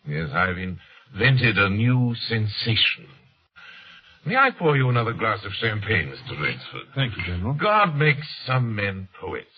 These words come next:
Speaker 1: some he makes kings, some beggars. Me he made a hunter. My hand was made for the trigger. My father once said that. Made for the trigger. My whole life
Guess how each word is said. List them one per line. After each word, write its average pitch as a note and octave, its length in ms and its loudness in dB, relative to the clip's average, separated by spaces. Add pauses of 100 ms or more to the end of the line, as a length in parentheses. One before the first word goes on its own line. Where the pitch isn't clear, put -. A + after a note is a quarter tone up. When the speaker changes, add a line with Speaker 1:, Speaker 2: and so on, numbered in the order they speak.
(140)
Speaker 1:
some A2 220 0
he A2 100 -6
makes G2+ 300 -6 (220)
kings, G#2+ 500 -2
some G2+ 280 0 (160)
beggars. C2 480 -8
Me E2+ 160 -2
he G2+ 140 -6
made E2 260 -6
a F#2 60 -2
hunter. D2 500 -8 (1040)
My A#2 260 6
hand A#2 460 0
was G#2 200 -4
made B2+ 400 4
for G#2+ 80 -6
the A2 100 -2
trigger. E2 480 0 (1120)
My B1 220 -8
father D2+ 280 -2
once C2 240 -10
said A#1+ 200 -14
that. A#1 100 -12 (340)
Made B2+ 200 0
for B2+ 100 -8
the D3 240 -6
trigger. - 240 -10 (960)
My C#3 180 4
whole F3 380 0
life B2+ 240 -2